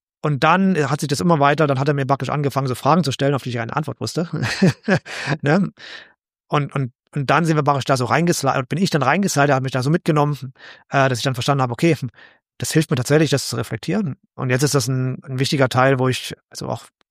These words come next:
mein, also meinem Leadership-Team proaktiv sage, okay, hast du über Coaching nachgedacht? Wollen wir hier für diese konkrete Sache, hilft es dir da, wenn du einmal die Woche dich mit jemandem unterhältst, der eben nicht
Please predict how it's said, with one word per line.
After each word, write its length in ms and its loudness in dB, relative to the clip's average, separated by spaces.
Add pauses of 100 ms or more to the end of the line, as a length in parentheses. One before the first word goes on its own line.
(160)
mein, 580 0
also 220 -8 (540)
meinem 160 -2
Leadership-Team 760 0 (380)
proaktiv 500 2
sage, 220 2
okay, 260 -6 (840)
hast 200 -6
du 60 0
über 260 -6
Coaching 300 -4
nachgedacht? 460 -6
Wollen 140 0
wir 80 0
hier 220 0
für 100 -8
diese 200 4
konkrete 400 2
Sache, 320 2 (800)
hilft 240 2
es 80 -2
dir 120 2
da, 120 4
wenn 80 -2
du 140 0
einmal 160 2
die 100 0
Woche 180 2
dich 140 -6
mit 80 -4
jemandem 520 -4
unterhältst, 420 0
der 100 2
eben 140 2
nicht 320 2